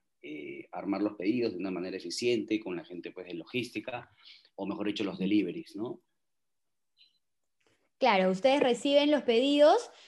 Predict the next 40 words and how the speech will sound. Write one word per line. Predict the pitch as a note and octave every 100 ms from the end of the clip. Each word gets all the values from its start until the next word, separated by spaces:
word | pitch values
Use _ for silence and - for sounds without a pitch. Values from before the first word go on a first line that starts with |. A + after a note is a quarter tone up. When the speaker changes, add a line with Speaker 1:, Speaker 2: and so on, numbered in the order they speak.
| _
Speaker 2:
y | A#3
luego | A3+ A#3 A#3+
ya, | B3 A#3+ A#3+
este, | B3 B3+ - G#3+
los | G3+ F#3+
apuntan | G3 G3 D#4+ D4+ D#4 F4+
y | C#4
lo | G3+
van | G3 G#3+
distribuyendo, | A#3 A#3 A#3+ G3+ G3+ G#3 G#3+ A3 A3 -
como | G#3 F#3+
tú | G#3
me | A3+
dices | G#3+ G#3+
que | G3
es | G3
al | A3 A3
día | A#3+ B3
siguiente, | B3 G#3 F#3 E3+
¿cierto? | E3 E3+ E3+ C#4 - _ _ - F2 E2+ _
Speaker 1:
Mira, | G2+ E2+ E2 - -
yo | F#2 G#2
recibo | G#2+ G#2 G#2+
los | G#2+ G#2+
pedidos | G2 G2+
durante | G2+ F#2+ E2 D#2+
el | F2+
día | A2+ A#2 B2+ -
y | G#2
es | F#2
más, | G2+ F2 - - _ _ _ _ _
hasta | - F2+ - E2
el | E2+ F2+
día | A#2 C#3
siguiente, | C3 A2 A#2 A2 - A#2 A2+ G#2+
siete, | - - A2 A#2 A2 A2+ G#2+
ocho | G#2+ G#2+ A2+
de |
la | F#2
no-, | F#2+ G2+